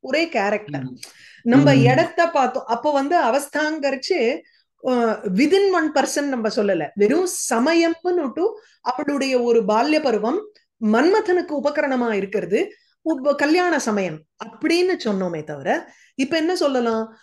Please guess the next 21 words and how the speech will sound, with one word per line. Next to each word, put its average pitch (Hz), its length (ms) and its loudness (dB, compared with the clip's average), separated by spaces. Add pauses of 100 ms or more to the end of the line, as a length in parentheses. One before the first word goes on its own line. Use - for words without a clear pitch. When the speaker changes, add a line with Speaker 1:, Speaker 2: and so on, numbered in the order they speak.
(260)
Speaker 1:
பால்யாதி 320 680 2
அவஸ்தா 240 460 0
பேதேன 175 720 -2 (920)
க-, 269 260 2
ப-, 247 300 4
கைஷோ-, 262 440 2
அதாவது, 262 680 2
ஹம், 254 380 2 (340)
சைஷவம், 302 520 2
கௌமாரம், 262 520 2
யௌவனம், 233 500 0
வார்த்தக்கியம், 233 580 -2
பிரௌடம், 262 240 4
Speaker 2:
ஆமா. 233 260 2 (320)
Speaker 1:
வார்த்தக்கியம், 240 560 2
இந்த 330 320 0
மாதிரி 311 360 0
அவஸ்தாக்களை 240 800 0
வைத்துக் 220 360 -2
கொண்டு 180 260 -4
கூட 240 300 -2